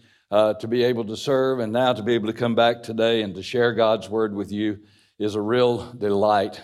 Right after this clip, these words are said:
for me. Uh, when we talk about the subject of eldership,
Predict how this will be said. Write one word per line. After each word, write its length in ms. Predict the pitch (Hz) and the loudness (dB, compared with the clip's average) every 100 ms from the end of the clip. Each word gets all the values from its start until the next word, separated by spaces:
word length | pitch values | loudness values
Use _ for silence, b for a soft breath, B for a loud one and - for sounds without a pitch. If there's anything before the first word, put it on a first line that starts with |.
| - | -14
for 180 | - 101 | -8 -6
me. 360 | 101 101 82 - _ _ _ _ _ _ _ _ _ _ _ _ - | -4 -4 -6 -14 _ _ _ _ _ _ _ _ _ _ _ _ -4
Uh, 60 | |
when 160 | 120 160 | -2 0
we 100 | 151 | 0
talk 280 | 180 196 196 | 2 2 2
about 340 | 165 156 - | 2 2 2
the 220 | 139 131 | 0 0
subject 480 | 117 175 156 143 - | 2 2 2 0 2
of 180 | 131 131 | 0 2
eldership, 760 | 143 151 160 143 - 123 117 | 4 4 4 0 0 2 0